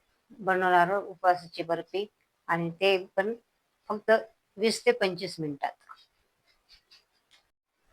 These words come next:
उपवासाच्या बर्फीसाठी लागणारं साहित्य, एक वाटी मी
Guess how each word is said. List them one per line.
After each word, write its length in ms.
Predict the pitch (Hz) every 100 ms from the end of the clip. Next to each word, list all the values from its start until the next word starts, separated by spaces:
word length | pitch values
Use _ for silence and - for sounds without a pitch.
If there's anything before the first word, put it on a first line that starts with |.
| _ _ _ -
उपवासाच्या 500 | 208 240 240 233 240
बर्फीसाठी 540 | 208 208 190 202 202 190
लागणारं 420 | 170 170 170 165
साहित्य, 540 | 160 175 170 - 190 202 _ _ _ _ _ -
एक 160 | 226 220
वाटी 240 | 190 190
मी 220 | 190 214